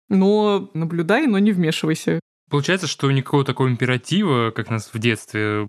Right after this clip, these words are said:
Speaker 2: воспитывали, что грызть ногти плохо, ковыряться в носу плохо, само по себе, по факту и плохо, его нет. Мне, как родителю или как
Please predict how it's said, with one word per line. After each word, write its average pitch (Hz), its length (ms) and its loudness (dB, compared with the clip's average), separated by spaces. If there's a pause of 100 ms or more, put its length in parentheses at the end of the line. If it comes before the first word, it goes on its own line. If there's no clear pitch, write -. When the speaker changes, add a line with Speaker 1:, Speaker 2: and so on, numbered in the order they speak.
(180)
Speaker 2:
воспитывали, 117 640 -4
что 104 300 -8 (380)
грызть 143 360 -2
ногти 123 300 -4
плохо, 117 720 -4 (200)
ковыряться 113 440 -4
в 107 40 -2
носу 113 240 -4
плохо, 143 260 -4
само 131 220 0
по 127 80 -2
себе, 123 320 0
по - 100 -10
факту 123 360 -2
и 107 40 -6
плохо, 113 440 -4 (440)
его 120 240 0
нет. 156 300 0
Мне, 160 640 -2
как - 200 -14
родителю 127 720 0
или 113 160 -2
как 107 340 -6